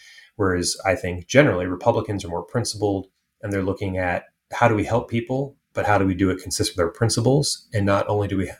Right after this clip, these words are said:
how do we help people today, but how do we help them for the long term?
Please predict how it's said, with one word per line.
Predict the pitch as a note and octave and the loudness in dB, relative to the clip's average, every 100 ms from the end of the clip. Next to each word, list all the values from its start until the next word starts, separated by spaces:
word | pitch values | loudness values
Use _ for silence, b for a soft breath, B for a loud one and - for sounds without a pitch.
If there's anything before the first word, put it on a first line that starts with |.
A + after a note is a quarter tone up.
| - | -2
how | A2 | 2
do | |
we | G2+ | 4
help | G#2+ G#2+ | 4 2
people | G#2 G2 | 0 -2
today, | - C3+ E3 D#3 | 2 6 6 6
but | - | 2
how | G2+ | 0
do | F#2+ | 2
we | F#2+ | 0
help | G2 G2 | 0 -4
them | - F#2 | -4 -8
for | - | -2
the | G2+ | 4
long | G#2+ G#2+ G2 | 6 4 2
term? | F2 E2 | -6 -10